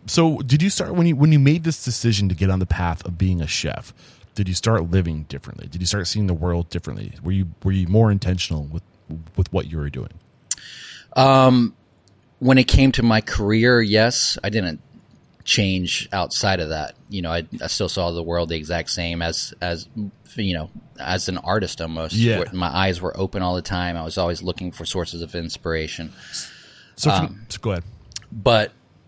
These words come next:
Speaker 2: you know, cooking, uh, came very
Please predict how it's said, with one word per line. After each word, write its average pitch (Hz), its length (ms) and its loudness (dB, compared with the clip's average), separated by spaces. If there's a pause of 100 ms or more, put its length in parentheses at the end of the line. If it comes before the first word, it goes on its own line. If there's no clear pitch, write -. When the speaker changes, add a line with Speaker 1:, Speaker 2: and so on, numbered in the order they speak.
(720)
Speaker 2:
you 107 140 -2
know, 92 160 -4 (100)
cooking, 104 640 -2 (420)
uh, 92 640 -2 (1200)
came 104 340 -2
very 98 260 0